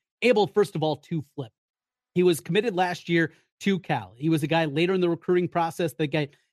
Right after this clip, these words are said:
deeper involved with, ultimately was able to get him to flip. But I, I'll tell you, getting a running back like this, this changes the complexion of what Iowa can be going forward. This is what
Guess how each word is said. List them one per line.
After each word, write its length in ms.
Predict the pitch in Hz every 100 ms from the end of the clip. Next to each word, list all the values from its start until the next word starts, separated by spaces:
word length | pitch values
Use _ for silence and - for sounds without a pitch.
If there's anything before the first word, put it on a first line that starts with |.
| _
deeper 320 | 147 208 214 202
involved 400 | 143 165 165 143
with, 200 | 165 -
ultimately 540 | 190 185 165 170 160 - _ _ -
was 140 | 156 156
able 220 | 196 175 170
to 80 |
get 160 | 147 165
him 220 | 151 165
to 200 | - 170
flip. 380 | 139 - 170 -
But 200 | 165 151 _ _ _ _
I, 120 | 170
I'll 140 | 180 190
tell 200 | 190 170
you, 220 | 135 107 -
getting 220 | 170 247
a 60 | 233
running 300 | 180 185 170
back 300 | 156 156 -
like 220 | 156 143
this, 200 | 147 139
this 260 | 180 202 - _ _ -
changes 580 | - 226 233 202 240 -
the 100 | 214
complexion 560 | 185 - 185 160 180
of 100 | 165
what 160 | 156 170 -
Iowa 260 | 160 165
can 160 | 160 147
be 300 | 135 147 143 _ _ _ -
going 260 | 151 151 160
forward. 340 | - 220 123
This 160 | 190 247
is 140 | 175
what 160 | 214